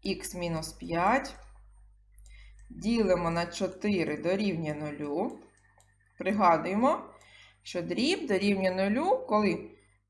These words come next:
в знаменнику у нас не може бути нуль, так? Коли чисельник дорівнює нулю. Отже, ікс мінус п'ять дорівнює нулю.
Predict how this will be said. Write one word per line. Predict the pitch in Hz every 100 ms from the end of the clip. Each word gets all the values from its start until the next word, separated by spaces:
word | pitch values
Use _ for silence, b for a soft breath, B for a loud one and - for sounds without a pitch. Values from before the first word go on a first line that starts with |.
| -
в |
знаменнику | 196 254 349 370 269 208
у |
нас | 208 240
не | 262
може | 285 220 190 214
бути | 208 233 254
нуль, | 262 262
так? | 254 294 -
Коли | 277 320
чисельник | - 254 254 262 233 214
дорівнює | 185 214 214 185
нулю. | 180 165 156 151
Отже, | 185 170 170
ікс | 190 208
мінус | 233 240 247
п'ять | - 262 302 392
дорівнює | 220 180 226 254 208
нулю. | 170 151 147 147